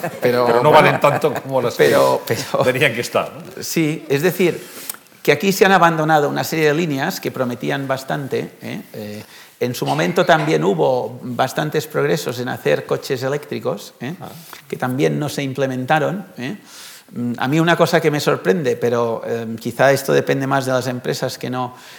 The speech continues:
Speaker 2: Tenemos aquí en España un montón de, eh, empresas que fabrican coches, ¿eh? Pero, eh, cuando avanzamos hacia el coche eléctrico o al coche híbrido,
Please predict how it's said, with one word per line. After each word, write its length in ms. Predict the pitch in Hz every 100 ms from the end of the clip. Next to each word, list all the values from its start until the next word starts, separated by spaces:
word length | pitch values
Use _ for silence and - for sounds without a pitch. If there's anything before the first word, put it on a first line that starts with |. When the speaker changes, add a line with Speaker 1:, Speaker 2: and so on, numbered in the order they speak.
| -
Speaker 2:
Tenemos 320 | 143 165 180
aquí 260 | 165 170 170
en 80 | 151
España 420 | 143 165 175 175
un 140 | 156
montón 540 | 147 135 131 180 202 - -
de, 460 | 131 117 123 120 117
eh, 380 | 131 113 113 110
empresas 760 | 131 120 131 156 175 185 - - - - -
que 100 | -
fabrican 460 | 147 139 147 143 123
coches, 500 | 107 - - - - _
¿eh? 80 | - 220 - _ - - _ _
Pero, 440 | 147 170 226 - -
eh, 880 | 123 120 120 120 120 117 117 117 113
cuando 300 | 123 123 123
avanzamos 480 | 123 123 156 147
hacia 240 | 143 - 143
el 80 | 139
coche 280 | 139 -
eléctrico 640 | 143 185 - 113 110 107 -
o 260 | 135 139 -
al 160 | 120
coche 320 | 117 135 - 160
híbrido, 440 | 160 151 156